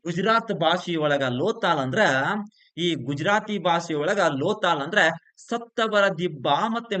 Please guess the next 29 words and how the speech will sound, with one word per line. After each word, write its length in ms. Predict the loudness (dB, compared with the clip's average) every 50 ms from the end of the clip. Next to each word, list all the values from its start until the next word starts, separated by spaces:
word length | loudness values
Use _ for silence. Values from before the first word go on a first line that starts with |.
| -2 -2
ಮಡಿದವರ 460 | -2 -2 -2 -4 -2 0 0 0 0
ದಿಬ್ಬ 280 | 0 -2 -4 -4 -4 -6 -6 -4 -6 -6
ಅಂತ 140 | -6 -8
ಕರೀತಾರೆ. 480 | -6 -6 -6 -6 -6 -8 -8 -8 -8 -8 -12 _ _ _ _ -4 -2
ಎಸ್ 180 | -2 -2 2 4
ಆರ್ 180 | 4 4 6 6
ರಾವ್ 240 | 4 4 4 6 4
ಅವ್ರು 140 | 4 2 2
ಏನ್ 180 | 2 0 0 0
ಮಾಡ್ತಾರ 340 | 0 -2 -2 -2 -2 -2 -2
ಅಂದ್ರೆ 160 | 0 0 -2
ಈ 80 | -2 -2
ಲೋಥಾಲ್ 520 | -2 -2 -2 -2 -2 -2 0 2 2 2 2
ಅಂತಕ್ಕಂತ 500 | 0 -2 -4 -2 -2 -4 -4 -2 -2 -2 0 0
ಒಂದು 180 | 0 0 2 2 2 2 2 -2 -8 -16 -20 -14 -12 -6 0 0
ಬಂದರನ್ನ 500 | 2 2 4 4 4 4 4 4 4 6 6 4 4 0 -10 _ -20 -4
ಸಂಶೋಧನೆ 800 | -2 -2 0 0 -2 -4 -4 -2 0 2 2 2 2 2 0 0 0 0 0
ಮಾಡಿರತಕ್ಕಂತ 640 | 0 0 0 -2 -4 -4 -6 -8 -8 -10 -8 -8 -10 -10 _ -2
ಕೀರ್ತಿ 340 | -2 -2 -2 0 2 0 0 0 -2 -10 _ -6
ಇವ್ರಿಗೆ 260 | -6 -4 -4 -6 -8 -6 -4
ಸಲ್ತದೆ 400 | -4 -4 -4 -4 -4 -4 -4 -4
ಅಂತಕ್ಕಂತ 400 | -6 -6 -8 -8 -8 -8 -8 -8 -8 -8
ವಿಚಾರಗಳನ್ನ 480 | -8 -8 -6 -6 -6 -6 -6 -6 -6 -8
ಅಧ್ಯಯನ 260 | -8 -8 -8 -8 -8 -8 -10
ಮಾಡ್ಕೊಂತ 280 | -12 -12 -12 -10 -10
ಬರ್ತೀವಿ. 420 | -10 -10 -10 -12 -8 -4 -2 -2 -2 -2 -6 -14 _ -10
ಇವೆಲ್ಲವೂ 400 | -8 -6 -4 -4 -4 -4 -4 -6
ಕೂಡ 140 | -6 -6 -4 -4 -4 -4 -6
ಎಕ್ಸಾಮ್ದೊಳಗ 600 | -8 -8 -8 -8 -8 -6 -6 -6 -6 -4 -4